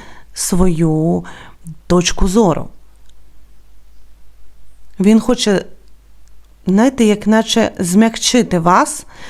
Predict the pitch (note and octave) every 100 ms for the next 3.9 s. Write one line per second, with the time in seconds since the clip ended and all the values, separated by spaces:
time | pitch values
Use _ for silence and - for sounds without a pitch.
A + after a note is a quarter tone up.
0 | - - G3 G#3 G#3 G3+ B3 - - G#3+
1 | - G#3 F#3+ G3 - - - - - -
2 | - G3 F3 A#3 A3+ G#3 E3+ A#3 A#3+ G#3+
3 | - F#3 D#3+ E3+ E3+ E3+ - B3+